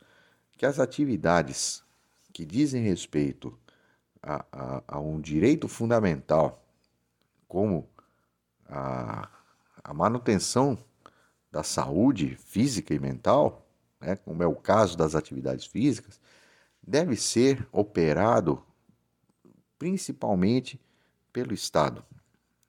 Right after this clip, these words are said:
O Estado tem o dever de oferecer equipamentos públicos, de, né, com, com bem equipados,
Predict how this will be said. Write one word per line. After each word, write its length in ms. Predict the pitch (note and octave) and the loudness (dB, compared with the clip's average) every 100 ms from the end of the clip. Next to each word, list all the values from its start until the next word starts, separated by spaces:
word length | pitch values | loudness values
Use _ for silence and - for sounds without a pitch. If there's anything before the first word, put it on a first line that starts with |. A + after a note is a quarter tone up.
| - | -12
O 60 | |
Estado 340 | F2 - A2+ A#2 | -8 2 2 2
tem 160 | C3+ | -2
o 60 | C3+ | 0
dever 600 | C#3 B2 D#2+ G#2+ B2+ E2 - _ _ _ _ _ _ _ - | 2 2 4 4 6 2 -4 _ _ _ _ _ _ _ -20
de 500 | C2+ E2 D#2+ D2 D2+ | -10 -6 -4 -2 -2
oferecer 680 | E2+ - G2 F#2 - - G2+ | -2 0 2 2 0 0 2
equipamentos 560 | - - D2+ E2+ D#2 - | 0 -2 0 0 -2 -8
públicos, 840 | - F#2 G2 D#2 - C2 - - _ | -4 0 2 0 -6 -10 -10 -12 _
de, 380 | - C#2 C#2 C2+ - _ _ _ _ _ - | -12 -6 -4 -6 -10 _ _ _ _ _ -12
né, 240 | D#2+ E2+ D#2 | -6 -4 -6
com, 260 | - D#2 B1+ | -12 -12 -12
com 500 | - D#2 D2 B1+ - | -10 -8 -8 -8 -10
bem 180 | - F#2 | -2 0
equipados, 840 | F2+ - - F2+ G2 F2 D#2 - | 0 -4 0 4 6 4 -2 -12